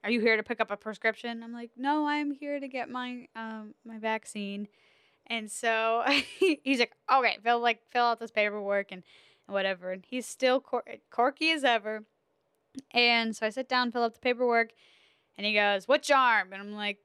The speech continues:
"My right arm, please." And he's like, "Okay." And so I <laughs> sit down in the chair, and he goes,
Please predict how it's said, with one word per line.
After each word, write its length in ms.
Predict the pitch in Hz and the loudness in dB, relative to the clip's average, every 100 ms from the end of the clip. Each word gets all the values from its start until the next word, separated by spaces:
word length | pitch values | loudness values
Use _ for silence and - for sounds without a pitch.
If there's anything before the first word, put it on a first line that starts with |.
| - | -8
"My 140 | 254 | 0
right 200 | 294 285 | 2 2
arm, 240 | 262 262 247 | 2 -2 -2
please." 500 | - 240 233 240 233 | -6 -6 -4 -6 -10
And 120 | 226 | -10
he's 120 | 226 | -6
like, 120 | 202 220 | 0 4
"Okay." 520 | 254 226 202 196 190 | 4 2 -4 -4 -8
And 120 | 196 | -10
so 120 | 208 | -6
I 100 | 208 | -6
<laughs> 100 | 202 | -2
sit 120 | 262 | -4
down 460 | - 247 233 254 240 | 0 0 0 -2 -4
in 120 | 226 | -6
the 80 | 233 | -8
chair, 440 | - 196 196 196 - _ _ _ _ 220 | -6 -4 -2 -2 -6 _ _ _ _ -4
and 120 | 226 | 2
he 60 | |
goes, 540 | 220 220 214 202 196 | 6 6 4 2 -4